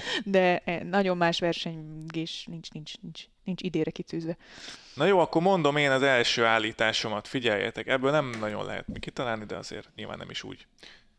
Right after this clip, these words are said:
Speaker 2: írtam. Azt mondja, karrier csúcsot jelentő helyen áll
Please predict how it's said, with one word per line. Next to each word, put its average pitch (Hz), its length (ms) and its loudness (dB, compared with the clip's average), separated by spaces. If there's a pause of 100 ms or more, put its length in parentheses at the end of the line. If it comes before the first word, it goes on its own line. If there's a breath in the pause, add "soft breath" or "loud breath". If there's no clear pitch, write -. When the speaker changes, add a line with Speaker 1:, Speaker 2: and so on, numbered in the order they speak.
(160)
Speaker 2:
írtam. 110 360 -10
Azt 135 140 0
mondja, 113 220 0
karrier 180 500 4
csúcsot 147 480 0
jelentő 123 520 0
helyen 120 300 -2
áll 104 420 -2